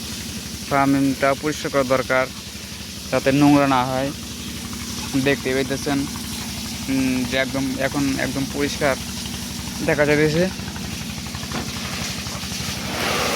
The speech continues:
আর ময়লা হইলে যেমনটা দেখা যায়, অবস্থা ভয়াবহ লাগে। আর রুমের ভিতরে আসলেও অনেকটা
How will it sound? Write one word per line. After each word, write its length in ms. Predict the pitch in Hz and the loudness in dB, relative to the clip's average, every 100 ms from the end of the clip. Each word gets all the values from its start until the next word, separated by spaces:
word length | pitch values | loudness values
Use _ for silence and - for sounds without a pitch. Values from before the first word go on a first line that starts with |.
| - - | 0 2
আর 80 | 165 147 | 4 6
ময়লা 260 | 147 160 165 | 6 6 4
হইলে 220 | 165 165 175 170 - - - - - | 4 4 4 2 -2 -6 -6 -6 -2
যেমনটা 360 | - 156 151 143 | 2 6 6 4
দেখা 260 | 139 139 135 | 4 2 2
যায়, 240 | 131 123 - - - - - - - - - - - - - - - 139 | 2 2 -2 -4 -6 -4 -4 -4 -4 -4 -4 -4 -4 -4 -2 -2 0 2
অবস্থা 280 | 135 - 151 | 2 4 4
ভয়াবহ 360 | 131 135 131 131 | 6 6 4 4
লাগে। 300 | 123 120 120 - - - - - - - | 2 2 -2 -2 -4 -4 -4 -4 -2 2
আর 180 | 135 131 | 4 4
রুমের 240 | 131 151 160 | 2 2 4
ভিতরে 340 | 170 180 180 170 165 - - - - - | 4 6 8 8 6 0 -10 -10 -10 -4
আসলেও 380 | 123 147 156 160 151 - - - - | -2 -2 2 2 2 -4 -6 -6 0
অনেকটা 340 | 143 139 - | 2 2 2